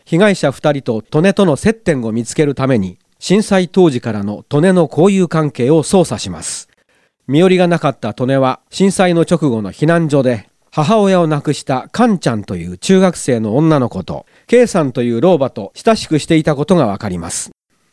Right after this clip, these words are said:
傍から見れば家族のように見えたという三人は、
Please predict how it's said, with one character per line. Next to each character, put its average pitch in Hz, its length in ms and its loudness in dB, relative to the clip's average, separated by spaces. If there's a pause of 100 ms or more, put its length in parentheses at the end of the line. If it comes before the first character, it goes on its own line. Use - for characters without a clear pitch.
(200)
傍 185 240 -2
か 190 140 0
ら 180 100 2
見 170 120 2
れ 143 120 0
ば 113 160 -6
家 - 200 -2
族 220 220 2
の 151 120 2
よ 151 160 4
う 135 40 0
に 120 100 -2
見 143 120 2
え 143 100 2
た 117 120 -6
と 113 100 -4
い 101 100 -2
う 101 60 -4
三 151 220 0
人 127 180 2
は、 87 220 -10